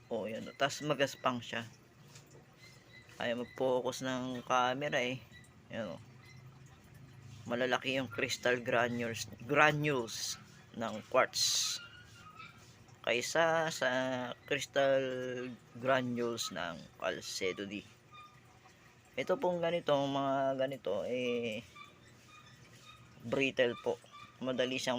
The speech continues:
mabasag. Kaya hindi ako masyadong gumagawa nito eh. Pero gemstone pa rin naman sila. Yun nga lang. Mas gusto ko po yung chalcedony at agate.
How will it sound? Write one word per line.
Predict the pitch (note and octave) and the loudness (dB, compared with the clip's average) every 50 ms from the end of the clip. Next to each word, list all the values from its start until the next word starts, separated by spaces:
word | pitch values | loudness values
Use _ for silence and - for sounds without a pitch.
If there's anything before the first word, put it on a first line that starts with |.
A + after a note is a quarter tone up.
| B2 B2 A#2+ | 0 -2 0
mabasag. | A#2+ A#2 A#2+ B2+ C#3 D3 - - C#3 B2+ B2 B2+ B2 A2 - - - - - - - - - - - - - - - - - - - - - - - - - - | 0 0 2 2 0 0 0 0 0 0 0 0 -2 -10 -14 -18 -20 -20 -20 -20 -20 -20 -20 -20 -20 -20 -20 -20 -20 -20 -20 -18 -18 -16 -16 -16 -20 -16 -8 0
Kaya | - B2+ C3+ C3+ C3+ C3+ | 4 6 6 6 6 4
hindi | C#3 C#3 C#3 C#3 C#3+ | 4 2 0 0 0
ako | C3 B2 C3+ | 0 0 0
masyadong | C3 C3 - - C3 C3 B2+ C3 | -2 -2 2 2 2 2 2 0
gumagawa | B2+ B2 B2 B2+ B2+ A#2 A#2 B2 B2 A#2 | -2 -2 -2 -2 -2 -2 -2 -2 -2 -2
nito | A#2 A#2 - - E2+ | -4 -6 -8 -8 -10
eh. | D2+ - - - - - - - | -10 -10 -16 -20 -20 -20 -14 -6
Pero | - D3+ D#3 F#3 G3 F#3 | -4 -2 0 0 0 2
gemstone | - G#3 G#3+ G#3 G3+ - F3+ F3+ F3+ F3 | 4 4 4 4 2 2 2 2 2 4
pa | - D#3 D#3 | 4 2 4
rin | D#3 | 2
naman | C#3+ B2+ A#2+ A#2+ B2 | 0 -2 -2 -4 -4
sila. | - - C3 B2+ A2 A#2 A#2 - - - - - - - - - - - - - - - - | -2 -2 0 0 -2 -2 -8 -14 -20 -20 -20 -20 -20 -20 -20 -20 -20 -20 -20 -20 -16 -10 -8
Yun | C3+ D3 D3 | -4 0 2
nga | C#3+ B2+ A2 | 2 2 2
lang. | G2+ F2 - - - - - - - - - - - - - - | 0 -4 -8 -10 -16 -20 -20 -20 -20 -20 -20 -20 -20 -20 -14 -6
Mas | - D3 E3 E3+ - | 0 2 2 2 0
gusto | D#3 F3 - - A3 G#3 | -6 -6 -4 -4 -4 -2
ko | B3+ A#3 | -2 -2
po | C#3 D3 C#3+ C3+ C#3+ | 0 0 0 0 0
yung | D#3 D#3+ D3 | -2 2 2
chalcedony | C#3+ C#3+ C3 - - A#2+ A#2+ G2+ A#2 A#2+ A#2+ A#2 A2 | 2 2 2 -2 -4 -4 -4 -4 -6 -6 -4 -4 -4
at | A#2 - - - | -6 -6 -8 -8
agate. | - F2+ C2+ B1 - - - - | -6 -4 -4 -4 -6 -10 -14 -14